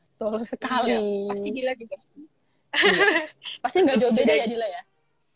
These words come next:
Speaker 3: Iya sih, Kak, sama. Gimana nih, Kak? Em, kan tadi ngomongin masalah himpunan nih, Kak.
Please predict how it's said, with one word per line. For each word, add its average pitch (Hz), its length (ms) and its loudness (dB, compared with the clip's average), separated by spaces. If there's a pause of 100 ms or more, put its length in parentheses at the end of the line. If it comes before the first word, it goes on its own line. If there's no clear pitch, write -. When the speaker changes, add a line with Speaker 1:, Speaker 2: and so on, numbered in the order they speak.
(400)
Speaker 3:
Iya 226 320 0
sih, 262 240 -10
Kak, 214 160 -6
sama. 202 400 -6 (1500)
Gimana 277 400 4
nih, 330 160 -4
Kak? 285 160 2 (160)
Em, 254 640 6 (400)
kan 269 160 2
tadi 269 240 2
ngomongin 247 480 2
masalah 240 360 0
himpunan 214 680 -4
nih, 220 160 -6
Kak. - 240 -6